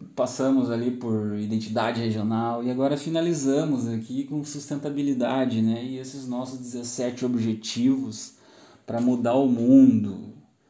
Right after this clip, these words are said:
É, peço desculpas por ter me estendido no tempo,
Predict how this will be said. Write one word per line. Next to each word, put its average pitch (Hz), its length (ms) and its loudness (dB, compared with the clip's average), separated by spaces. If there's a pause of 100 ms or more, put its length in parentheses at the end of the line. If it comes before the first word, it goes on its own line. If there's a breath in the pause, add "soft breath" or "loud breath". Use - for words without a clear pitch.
(760 soft breath)
É, 104 760 -4 (260)
peço 123 300 0
desculpas 131 720 0
por 117 180 -4
ter 117 140 0
me 120 80 6
estendido 117 500 0
no 117 160 0
tempo, 113 840 -6